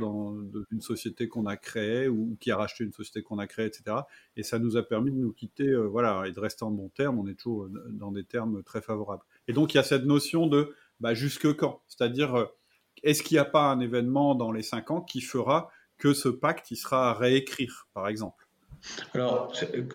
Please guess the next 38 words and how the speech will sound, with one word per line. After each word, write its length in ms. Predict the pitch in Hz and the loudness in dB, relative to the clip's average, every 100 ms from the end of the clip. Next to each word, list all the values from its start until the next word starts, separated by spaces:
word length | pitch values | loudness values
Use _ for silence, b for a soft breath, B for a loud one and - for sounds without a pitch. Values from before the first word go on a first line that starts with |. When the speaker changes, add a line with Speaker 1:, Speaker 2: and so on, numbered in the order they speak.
| - - | -14 -8
Speaker 2:
dans 440 | - - 123 143 | -8 -4 -2 0
cette 180 | 143 139 | 0 0
première 400 | 156 151 147 135 | 2 0 0 0
thématique, 480 | 135 135 131 131 123 | 2 2 2 0 0
hein, 220 | 113 110 | 2 2
de, 140 | 107 | 2
de 160 | 101 107 | 2 0
l'engagement 420 | 107 110 113 113 | 2 4 4 4
opérationnel, 720 | 113 113 110 117 123 139 156 113 | 2 2 0 2 0 0 0 0
effectivement, 720 | - - 110 123 127 - - | -2 0 4 4 4 0 -4
on, 360 | - - 107 | -6 -8 -6
on 20 | 110 | -2
pose 240 | 127 113 | 0 2
des 160 | 113 113 | 4 4
engagements. 500 | 113 107 107 - - | 2 2 -2 -4 -10
Mais 100 | - - | -12 -8
bon, 220 | 110 - _ 131 | -10 -10 _ -14
après, 440 | - - - 123 123 | -14 -12 -4 0 0
pour 100 | - | 0
qu'un 180 | 110 | 2
engagement 540 | 110 110 110 110 117 117 | 2 4 2 2 2 2
soit 480 | - 104 98 98 B B - | 2 0 0 -2 B B -8
efficace, 720 | 104 104 123 127 135 - - b b b _ _ _ _ | -6 -4 -2 0 0 -4 -10 b b b _ _ _ _
je, 120 | - - | -18 -10
je, 180 | - - 95 | -10 -10 -12
je, 180 | - - - | -16 -18 -10
je 140 | - | -8
vais 80 | - | -6
pas 160 | 101 | -6
être 140 | 98 - | -8 -4
drôle, 320 | 113 113 117 | 0 4 4
hein, 120 | 120 - | 2 -2
je 100 | - | -6
vais, 80 | - | -8
je 160 | - | -4
vais 60 | 98 | -6
être, 220 | 95 - | -6 -6
euh, 160 | 95 | -6